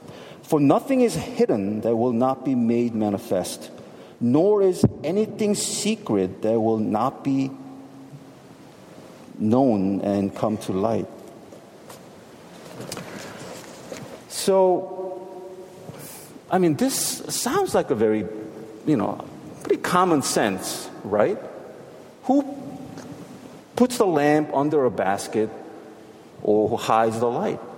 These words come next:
The whole purpose of light is to illumine in the room. But why is Jesus talks about this parable over and over, and, and all three Gospels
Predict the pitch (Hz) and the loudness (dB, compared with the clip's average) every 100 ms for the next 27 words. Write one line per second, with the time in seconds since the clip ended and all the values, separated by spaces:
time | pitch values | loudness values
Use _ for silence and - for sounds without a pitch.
0 | - - - - 120 151 147 160 156 160 | -16 -18 -12 -6 2 2 4 0 2 0
1 | - 135 113 101 131 123 110 - 120 110 | 0 0 2 2 2 2 -2 -2 -2 -2
2 | 104 - - - - - 107 120 120 117 | -4 -12 -16 -18 -8 -2 2 4 4 4
3 | 117 120 - - - - - - - - | 0 -2 -10 -12 -16 -16 -16 -16 -14 -2
4 | 127 113 107 196 208 233 160 151 180 254 | 2 2 2 2 0 2 0 2 0 0
5 | 294 285 - 233 214 202 - - - - | 0 -2 -2 0 0 -2 -6 -12 -18 -20
6 | - - - - - - - - - - | -20 -20 -20 -20 -20 -20 -20 -18 -18 -18
7 | - - - - - - - - - - | -20 -20 -20 -20 -20 -20 -18 -18 -14 -2
8 | - 208 214 175 156 156 131 - 127 131 | 0 2 4 4 4 2 -2 -4 0 2
9 | 120 104 101 110 - - - - - 131 | 4 2 -2 -4 -8 -16 -18 -8 2 2
10 | 147 139 131 110 107 98 104 104 - - | 4 2 2 2 2 0 0 -2 -6 -14
11 | - - - - - - 113 120 120 117 | -18 -18 -20 -20 -8 0 2 2 2 0
12 | 117 110 135 160 156 - 175 156 107 95 | 2 2 4 2 0 -4 -2 0 0 -2
13 | - 101 101 110 | -4 -6 -6 -10